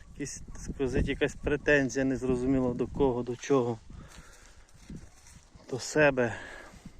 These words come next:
До себе, звичайно, все воно до себе по факту. Але чому так? Чому воно все так непевно? Чому цей ґрунт під ногами втрачається?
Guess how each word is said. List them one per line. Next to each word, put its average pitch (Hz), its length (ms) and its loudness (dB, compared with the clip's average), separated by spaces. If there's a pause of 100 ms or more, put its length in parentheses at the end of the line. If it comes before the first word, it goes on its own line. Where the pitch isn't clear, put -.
(1200)
До - 60 -20
себе, 165 320 2
звичайно, 113 460 -2
все 147 220 -6
воно 135 200 0
до 127 120 -2
себе 147 340 0
по - 160 -10
факту. - 440 -4 (1800)
Але 139 380 2
чому 170 340 2
так? 104 240 -2 (2250)
Чому 156 340 2
воно 131 200 4
все 117 380 0 (420)
так 120 120 -2
непевно? 117 560 4
Чому 143 240 -2
цей 131 180 4
ґрунт 123 300 4
під 127 160 -2
ногами 123 480 4 (140)
втрачається? 107 760 0